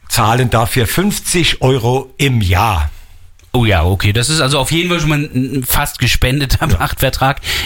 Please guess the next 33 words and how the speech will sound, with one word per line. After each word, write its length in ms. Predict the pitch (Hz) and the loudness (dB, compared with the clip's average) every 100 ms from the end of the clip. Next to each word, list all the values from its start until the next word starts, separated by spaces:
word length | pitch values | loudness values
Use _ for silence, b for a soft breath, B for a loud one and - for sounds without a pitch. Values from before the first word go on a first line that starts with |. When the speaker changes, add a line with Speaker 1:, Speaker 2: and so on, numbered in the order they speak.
| B | B
Speaker 2:
Insofern 400 | 113 123 135 123 | 0 2 0 0
dürften 300 | 135 - 143 | 0 0 0
Sie 300 | 127 151 160 | 2 2 2
eigentlich 360 | 131 139 131 | 0 0 -2
ganz 220 | - 120 - | 0 -2 0
zufrieden 380 | 117 - 143 175 | 0 0 0 0
auch 120 | 165 | 0
damit 260 | 180 185 - | 0 0 -2
sein. 180 | 190 233 B B B B B B - | -2 -4 B B B B B B -2
Die 80 | - | 0
Stadt 400 | - 151 170 - | 2 0 -2 -2
war 120 | 160 | 0
es 140 | 180 - | 0 2
wohl 140 | 143 | 2
nicht 240 | 131 - - | 2 0 2
ganz, 520 | 104 160 262 - - | 2 2 0 0 0
äh, 40 | 196 190 | 0 0
und 160 | 170 | -2
wollte 260 | 143 175 - | 0 0 0
jetzt 220 | 151 - | -2 -2
Änderungen 460 | 139 170 190 202 202 | 0 0 -2 -2 -2
vornehmen. 600 | - 180 190 190 190 185 | 0 0 0 0 0 0
Sie 140 | 156 | 0
bekamen 400 | 147 - 139 139 | 0 0 0 0
also 180 | 131 139 | 0 0
eine 140 | 131 | 0
Kündigung. 540 | 127 - 95 82 65 - B B B B | 2 2 2 0 -2 -6 B B B B
Speaker 1:
Ja, 360 | - 117 120 123 | -2 0 2 0
ähm, 220 | 113 104 92 B _ - | 0 0 0 B _ -4
es 180 | 113 - | -4 -2
gibt 240 | 147 - | -4 0
ja 120 | 135 | 0
dieser 600 | 107 110 101 - 98 92 | 0 0 0 2 2 2